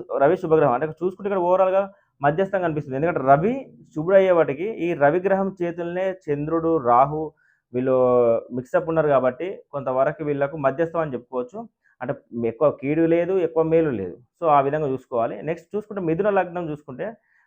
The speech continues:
మిథున లగ్న జాతకులకు గురువు పాపి, రవి కూడా పాపగ్రహమే, చంద్రుడు కూడా పాపగ్రహమే, రాహు ఒకటే, ఆ, శుభుడు. So ఇక్కడ చూసుకుంటే కనుక మీరు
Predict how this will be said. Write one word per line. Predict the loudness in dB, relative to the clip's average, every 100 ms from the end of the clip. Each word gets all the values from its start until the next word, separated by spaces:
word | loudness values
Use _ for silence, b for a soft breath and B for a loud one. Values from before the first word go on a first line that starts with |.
| -4
మిథున | -2 0 2
లగ్న | 2 0 0
జాతకులకు | 4 4 4 0 0 0 -6 -6 -12 _ _ _ -14 -2
గురువు | 2 4 4
పాపి, | 6 8 8 6 -2 -4 -12 _ _ -12 0
రవి | 4 6 4
కూడా | 4 4 4
పాపగ్రహమే, | 2 0 2 4 2 2 -2 -6 -12 _ _ _ _ 0
చంద్రుడు | 0 2 2
కూడా | 4 4
పాపగ్రహమే, | 4 4 4 2 0 -2 -6 -12 _ _ -14
రాహు | 0 4 6 4
ఒకటే, | 0 -2 -6 -6 -8 -12 _ _ _ _ _ _ _ _ -4
ఆ, | 0 0 -2 -6
శుభుడు. | -4 -4 -6 -12 _
So | -4
ఇక్కడ | -2 -2
చూసుకుంటే | -2 -4 -6
కనుక | -4 -2
మీరు | -4 -4 -4 -6 -8